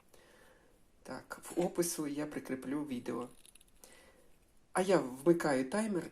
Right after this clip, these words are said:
і дивлюсь дві хвилини. Обов'язково. Але ж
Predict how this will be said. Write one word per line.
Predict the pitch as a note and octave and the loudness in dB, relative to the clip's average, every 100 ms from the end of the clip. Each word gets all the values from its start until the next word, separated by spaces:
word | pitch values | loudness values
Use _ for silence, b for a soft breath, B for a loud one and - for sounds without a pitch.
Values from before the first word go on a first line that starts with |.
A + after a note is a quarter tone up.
| - | -6
і | |
дивлюсь | D3+ - C#3 C#3+ G3 G#3 - | -4 -2 -2 -2 -4 -4 -8
дві | C3+ D3 | -8 -10
хвилини. | D3+ C3+ C3+ B2 A#2+ A#2 - _ - - | -10 -8 -8 -8 -10 -12 -18 _ -20 0
Обов'язково. | E3+ F3 D#3+ D3 C3+ - - C3+ B2+ - - B B B B - | 2 2 -2 -4 -4 -8 -10 -10 -10 -14 -20 B B B B 0
Але | G3+ G#3 D#3+ | 4 6 6
ж | - - | 4 -8